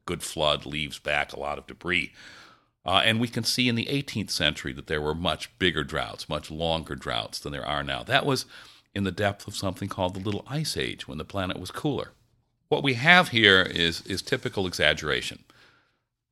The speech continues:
You know, climate change, uh, has a very substantial literature,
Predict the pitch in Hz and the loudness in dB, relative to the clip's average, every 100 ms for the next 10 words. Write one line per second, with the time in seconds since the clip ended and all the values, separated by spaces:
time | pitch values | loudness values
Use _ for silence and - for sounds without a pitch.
0 | _ _ _ _ - 98 - 165 156 147 | _ _ _ _ -8 -8 2 4 6 4
1 | - 120 101 101 - - - 90 85 82 | 2 6 8 6 0 -6 -2 2 2 2
2 | 87 95 90 85 80 101 104 98 - 82 | 0 0 0 -2 0 0 2 0 -4 -4
3 | 87 85 82 73 76 78 64 - 52 | -2 0 -2 -4 -2 -2 -2 -4 -10